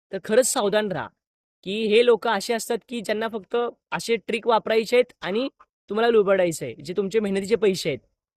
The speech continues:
तर तुम्हाला खोटं किंवा एखाद्या स्वस्ताच्या नादामध्ये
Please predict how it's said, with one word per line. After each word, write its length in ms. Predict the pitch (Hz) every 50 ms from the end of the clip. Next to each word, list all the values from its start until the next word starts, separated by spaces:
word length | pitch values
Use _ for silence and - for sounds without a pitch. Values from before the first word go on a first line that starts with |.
| _ _ _
तर 80 | 180 175 -
तुम्हाला 280 | 214 196 214 220 233 247 -
खोटं 420 | - - 208 170 - 247 247 214 - - _ _
किंवा 280 | 202 208 196 226 233 - - 202
एखाद्या 380 | 240 190 - 233 226 233 240 247
स्वस्ताच्या 540 | - - 233 214 - - - 262 254 233 262
नादामध्ये 600 | 254 240 226 220 240 240 240 233 226 240 240